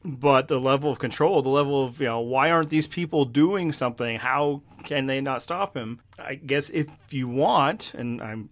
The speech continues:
I know a lot of people definitely want,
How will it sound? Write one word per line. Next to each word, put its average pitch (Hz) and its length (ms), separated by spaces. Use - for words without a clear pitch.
I 110 140
know 110 520
a 110 100
lot 95 280
of 92 80
people 87 420
definitely 90 560
want, 95 680